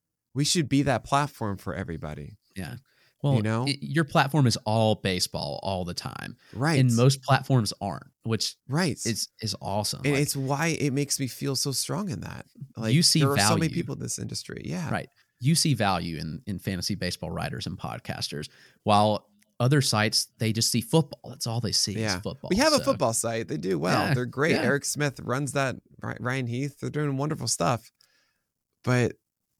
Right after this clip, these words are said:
Speaker 1: yeah, it's baseball, guys.
Speaker 2: Right.
Speaker 1: And there, and, and there's more to it. There's, um, I think there's also an idea that fantasy baseball,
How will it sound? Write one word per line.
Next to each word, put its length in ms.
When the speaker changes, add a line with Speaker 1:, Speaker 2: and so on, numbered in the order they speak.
Speaker 1:
yeah, 460
it's 100
baseball, 500
guys. 380
Speaker 2:
Right. 220
Speaker 1:
And 80
there, 140
and, 160
and 100
there's 140
more 160
to 220
it. 80
There's, 280
um, 440
I 80
think 160
there's 160
also 240
an 60
idea 340
that 200
fantasy 380
baseball, 680